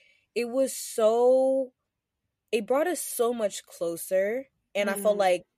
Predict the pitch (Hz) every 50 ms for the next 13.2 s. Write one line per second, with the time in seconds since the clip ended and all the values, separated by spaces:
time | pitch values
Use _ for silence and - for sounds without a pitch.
0 | _ _ _ _ _ _ _ _ _ _ _ - 214 233 220 180 214 202 202 208
1 | - 233 220 220 220 220 214 208 208 202 196 190 190 170 - _ _ _ _ _
2 | _ _ _ _ _ _ _ _ - 202 196 185 - - 190 196 202 196 196 180
3 | 180 170 170 - - - 175 175 175 170 165 165 160 160 143 - _ - - -
4 | - - 196 185 180 185 190 180 175 170 - 185 180 175 175 - - 165 170 165
5 | 170 170 175 170 170 165 170 175 165 - - 175 160 156 170 165 165 165 160 160
6 | 156 156 156 _ _ 185 190 175 - 190 185 180 175 180 180 170 170 165 - _
7 | _ _ _ _ _ _ _ _ _ - - 233 233 208 202 196 202 196 190 185
8 | 185 196 196 214 196 196 190 185 185 180 - - 208 202 196 196 190 190 190 185
9 | 180 175 175 175 - - 185 185 180 175 170 165 160 160 156 151 147 151 147 143
10 | 143 _ _ _ _ _ _ _ _ _ _ _ _ _ _ _ _ _ _ -
11 | _ _ _ _ _ _ _ _ 233 262 285 320 277 - - 165 139 131 127 -
12 | - - - _ _ _ 175 202 196 185 185 190 190 202 220 226 233 220 220 226
13 | 214 185 175 -